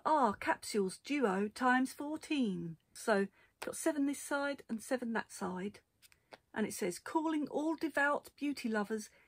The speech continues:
get your hands on Oskia Super C and Super R retinoid duo. The Super C capsules boost skin health, while the Super R retinoid sleep serum capsules help maintain a youthful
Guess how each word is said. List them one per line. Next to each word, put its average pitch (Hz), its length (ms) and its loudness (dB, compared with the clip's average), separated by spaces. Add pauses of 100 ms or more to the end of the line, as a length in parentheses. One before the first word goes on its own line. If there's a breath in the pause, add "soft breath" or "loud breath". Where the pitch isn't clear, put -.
(220 soft breath)
get 233 160 6
your 262 220 -2
hands 254 260 2
on 262 140 -2
Oskia 196 480 -2
Super 277 340 -6
C 240 440 -2
and 220 200 0
Super - 540 -6
R 214 260 2
retinoid 196 720 0 (120)
duo. 175 440 0 (480 loud breath)
The 208 40 -4
Super 359 380 4
C 285 260 -4
capsules 220 920 -2 (460)
boost 277 340 0
skin 262 420 0
health, 220 580 -2 (360)
while 214 200 4
the 208 80 2
Super - 520 -2
R 226 280 4
retinoid 190 640 0
sleep - 340 -6
serum 180 560 0 (440 soft breath)
capsules - 520 -2
help 226 240 0
maintain 226 480 0
a - 80 -2
youthful 202 640 -2